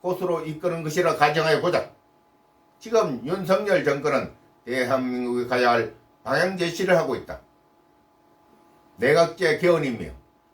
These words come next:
헌법의 수정으로 오일팔 정신을 따라 민주화를 이룬 자들이라고 새겨 넣어 이 나라를 영원히 유공자, 전라도 사람의 나라로 묶어두고자 하는 일을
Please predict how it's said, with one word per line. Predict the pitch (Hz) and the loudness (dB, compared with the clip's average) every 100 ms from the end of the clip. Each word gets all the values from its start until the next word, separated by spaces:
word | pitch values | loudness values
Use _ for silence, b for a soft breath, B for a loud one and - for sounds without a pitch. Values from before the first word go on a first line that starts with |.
| _ - | _ -6
헌법의 | 165 175 151 190 190 180 | -4 -4 -4 -2 0 0
수정으로 | 208 185 156 147 - - _ _ - | 0 -2 2 2 0 -4 _ _ -10
오일팔 | 131 170 175 170 165 156 | 0 2 2 2 0 2
정신을 | 160 156 156 160 | 0 -2 -2 -4
따라 | 151 160 160 - - _ _ | 0 4 4 2 -10 _ _
민주화를 | 104 143 160 160 165 165 156 151 | -8 -6 -6 2 4 6 4 0
이룬 | 139 165 160 147 | -4 -4 -4 -8
자들이라고 | 127 156 156 151 147 | -4 -2 0 -2 -2
새겨 | 175 165 | -4 -2
넣어 | 160 160 117 - _ _ | 2 2 2 -6 _ _
이 | 175 185 165 135 120 - | -6 -2 0 -2 -4 2
나라를 | 165 160 147 127 | 2 4 0 2
영원히 | 190 233 - - _ _ _ _ - | 4 4 2 -4 _ _ _ _ -12
유공자, | 139 214 226 208 185 143 - | 0 2 2 2 4 4 2
전라도 | 147 170 214 196 | -2 2 4 4
사람의 | 151 156 160 151 143 | 0 0 -2 -2 0
나라로 | 147 143 131 | 2 2 -2
묶어두고자 | 190 202 180 151 151 139 | -6 -8 -8 -6 -2 0
하는 | 143 135 120 | 0 -2 -4
일을 | 139 170 127 - | 0 2 0 -6